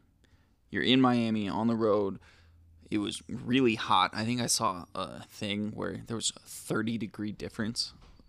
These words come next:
between the Miami and the Minnesota sideline. Minnesota was sitting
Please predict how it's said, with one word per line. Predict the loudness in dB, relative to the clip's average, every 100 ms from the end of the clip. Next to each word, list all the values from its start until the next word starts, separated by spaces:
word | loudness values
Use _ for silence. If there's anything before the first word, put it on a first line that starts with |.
| -10
between | -8 0 2
the | 2
Miami | 2 0 -2 -2 -4
and | -6
the | -8 _
Minnesota | -6 -4 -2 -4 -4
sideline. | -4 -2 -2 -4 -6 _ _ _ _ _ 0
Minnesota | 2 4 4 4
was | 4
sitting | 4 4 0 -2